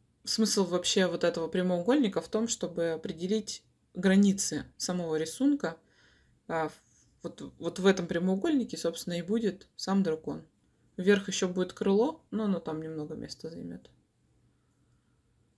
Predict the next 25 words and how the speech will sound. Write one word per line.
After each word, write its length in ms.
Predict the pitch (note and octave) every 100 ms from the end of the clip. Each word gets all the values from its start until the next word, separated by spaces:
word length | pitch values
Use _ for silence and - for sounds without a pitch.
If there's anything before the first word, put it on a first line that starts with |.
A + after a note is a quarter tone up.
| _ _ _ _ _ -
Рисую 580 | G3+ - D#4 C4 - -
вот 360 | - G3 G3+
такой 360 | G3 - F#3 E3+
вот 260 | F3 E3+ - _ - - _ -
круг 640 | F#3 F#3 G3 - - - _ -
или 220 | G3+ F3+
окружность. 1080 | F3 - F3+ F#3 A#3 A3+ A3 - - - - _ _ _ _ _ _ _ _ _ _ _ _ _ _ -
Как 180 | F3+ -
хотите, 380 | F#3 F#3 -
так 180 | - F3+
и 20 | F#3
называйте. 680 | F3 E3 E3 F#3+ B3 D4
Он 220 | B3+ G#3+
поможет 480 | G3 G3 G3 G3 F#3
нарисовать 580 | F3+ F3 F3+ F#3+ F3 D#3+
голову 420 | G3 B3 C#4 B3
и 60 | G3
вообще 400 | E3 E3 - G#3+
определить, 600 | G3 - D#3+ F3+ A3 G3+
где 280 | E3 E3+ F#3
у 80 | F3+
него 200 | E3+ D#3+
будет 460 | D#3 F#3 F#3 - -
передняя 480 | E3 E3+ D#3 D3+
часть, 500 | D3+ D#3+ E3+ - -